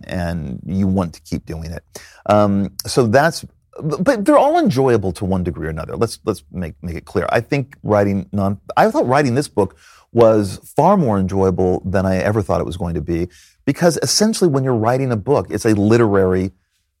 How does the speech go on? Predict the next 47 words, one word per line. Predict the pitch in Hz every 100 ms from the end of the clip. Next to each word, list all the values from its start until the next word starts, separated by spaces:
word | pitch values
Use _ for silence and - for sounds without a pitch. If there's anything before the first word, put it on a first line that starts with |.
| _ -
experience | - - 143 117 104 127
anyway. | 151 117 - - -
It, | 120
it | 107 117 123
still | - - 190
is. | 196 - -
I | 95
mean, | 120
we're, | 123 127 -
it, | 170
it's | 180 185 -
like | 160 240 - _ _
writing | 113 107 104
fiction | - 104 - 82 -
in | -
a | 98
lot | 90 87
of | 87
ways. | 87 82 - _ _ _
Um, | 104 104 98 92 - -
you | 113
know, | 101 -
you, | 127 -
you | 123
want | 110 95
the |
words | 95 101 104
to | -
sound | - 117 110
right. | 113 113 -
You |
want | 92 92 87 -
the | 92
paragraphs | - 131 131 120 113 110 107 -
to |
be | 101 92
clear. | - - 110 107 98 _ - _ -
Um, | 107 98 95
you | 117
want | 110 110
the | 113
narrative | 104 107 113 123 120 117 110 107 -
to | - 101 95 90 -
connect | 107 104 101
to | 107
a |
reader. | 98 113 107 107